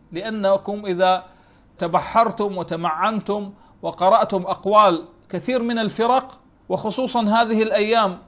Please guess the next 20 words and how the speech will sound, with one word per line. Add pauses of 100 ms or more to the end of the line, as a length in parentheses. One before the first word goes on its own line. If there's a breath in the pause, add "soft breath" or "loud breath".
(160 soft breath)
ستجدون (560)
أقوال
هذه
الفرق
القديمة، (120)
قد
يقول
قائل: (260 soft breath)
"لماذا (180)
نأخذ
هذه
العقائد
وهذه
العقيدة
وهذه (380 soft breath)
القواعد
وهذه
الصفات
وما
شابه؟